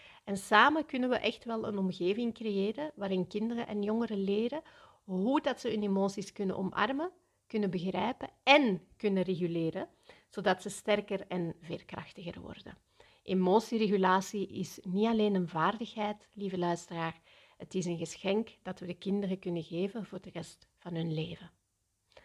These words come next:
Bedankt voor het luisteren naar deze aflevering van Laat Kinderen Stralen en ik hoop dat de inzichten en de technieken, ehm, die hier aan bod kwamen jou verder zullen inspireren om aan de slag te gaan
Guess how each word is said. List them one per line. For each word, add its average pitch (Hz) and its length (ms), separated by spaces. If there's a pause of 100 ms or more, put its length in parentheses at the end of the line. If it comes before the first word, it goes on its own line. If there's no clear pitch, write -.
(420)
Bedankt 226 380
voor 254 120
het 233 140
luisteren 220 460
naar 190 220
deze 202 300
aflevering 214 840
van 196 220
Laat 180 260
Kinderen 233 360
Stralen 196 600 (380)
en 202 140
ik 190 100
hoop 196 420
dat 202 220
de - 100
inzichten 247 720 (100)
en 196 320
de 180 180
technieken, 214 600 (480)
ehm, 185 420 (460)
die 185 360
hier 196 260
aan 202 160
bod 202 200
kwamen 214 600
jou 185 180
verder 214 420
zullen 208 260
inspireren 196 680
om 190 120
aan 180 140
de 165 80
slag - 320
te 208 100
gaan 214 280